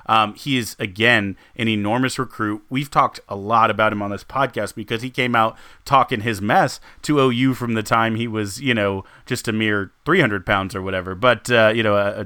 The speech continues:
I think a nine-year-old. But, uh, you know, he, uh, he has the potential in, as the nose tackle in this, in this, you know, um, kind of hybrid four-man front with a defensive end, a nose tackle,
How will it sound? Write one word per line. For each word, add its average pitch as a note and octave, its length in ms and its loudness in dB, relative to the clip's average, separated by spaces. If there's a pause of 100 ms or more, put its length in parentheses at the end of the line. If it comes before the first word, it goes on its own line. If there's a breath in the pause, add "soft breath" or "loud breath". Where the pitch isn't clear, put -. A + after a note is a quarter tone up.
I G#2 80 -6
think G2 160 -8
a F2+ 120 -10
nine-year-old. G#2+ 460 -2 (260 loud breath)
But, D3 300 4
uh, C#3 120 8
you D3 180 4
know, D3+ 100 4
he, F3 340 0
uh, C3 300 2 (640 loud breath)
he A#3+ 260 -6
has A3+ 260 0
the D#3+ 80 -6
potential B2+ 580 -4
in, A2 220 -4
as G#2+ 220 -6
the G#2+ 120 -6
nose B2 240 -4
tackle A2 440 -4
in G2+ 100 -6
this, G2+ 300 -10
in G#2 180 -10
this, G#2 400 -8
you A2 80 -6
know, G2 500 -6
um, F#2 520 -2 (340 soft breath)
kind A2+ 180 0
of F#2+ 320 -6
hybrid A#2 420 -2
four-man A2 440 -4
front G#2+ 260 -4
with G2 140 -10
a - 20 -10
defensive G2+ 400 -8
end, G2+ 140 -4
a - 20 -6
nose G2 240 -6
tackle, F#2+ 720 -8